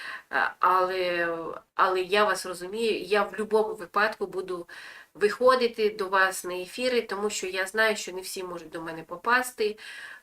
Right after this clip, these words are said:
е, з різних причин, е, але я знаю, що поки ви потребуєте моєї допомоги, я вам буду її давати.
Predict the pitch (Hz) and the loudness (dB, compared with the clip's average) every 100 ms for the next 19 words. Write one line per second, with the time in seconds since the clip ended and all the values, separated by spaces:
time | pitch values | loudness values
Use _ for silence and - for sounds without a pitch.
0 | - 170 175 160 165 220 269 262 233 - | -4 -2 0 -2 0 2 2 0 -2 0
1 | 220 214 220 214 208 196 - 175 170 170 | 0 0 2 2 0 -2 -8 -8 -6 -6
2 | 170 165 - - _ - 180 190 190 196 | -8 -10 -16 -20 _ 2 4 4 4 4
3 | 196 226 240 226 214 - 196 185 170 - | 4 4 6 4 2 -4 -2 -4 -4 -8
4 | - 247 247 233 202 196 190 196 185 180 | 2 6 6 4 -4 -4 -8 -8 -8 -6
5 | 170 160 165 175 170 170 170 - 180 214 | -6 -6 -8 -8 -8 -10 -14 -14 -6 -4
6 | 226 180 180 170 170 202 175 165 160 160 | -2 -4 -6 -6 -6 -8 -8 -12 -10 -10
7 | 147 143 | -10 -14